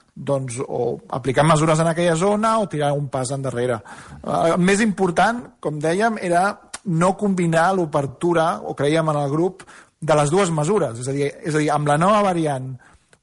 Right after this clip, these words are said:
obrir tot, i a més obrir la mobilitat, és a dir, això ti-, que t'impedeix, diguem-ne, controlar les zones del territori de forma diferenciada i veure si les mesures en una zona estan funcionant bé,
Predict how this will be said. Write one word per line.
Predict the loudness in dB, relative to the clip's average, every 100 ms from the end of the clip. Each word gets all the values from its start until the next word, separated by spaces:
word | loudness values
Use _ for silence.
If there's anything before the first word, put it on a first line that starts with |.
| -2
obrir | -2 2 0 0 -6 _
tot, | 0 0 0
i | 0
a | 2
més | 2 0
obrir | 0 2
la |
mobilitat, | 2 0 -2 0 0 -2 -6
és | -6
a |
dir, | -2
això | 0 -2
ti-, | -4
que | -4 -2 0
t'impedeix, | 0 0 4 4 4 2 -2 -10 -14 -20 -20 -6
diguem-ne, | 0 2 2 0 0 -2 -2
controlar | 0 0 0 2 4 4
les | 0
zones | -2 -2 -2
del | -2 -2
territori | -4 -2 0 2
de | 0
forma | 0 -2 -2
diferenciada | 0 -2 -2 0 2 4 2
i | 2
veure | 2 2 2 0 -4 -14 -20 -12
si | -2
les | 0 0
mesures | 0 0 2 2
en | 0
una | 0 -2
zona | 0 0
estan | 0 -2 -2
funcionant | -4 -6 -4 0 0 2
bé, | -2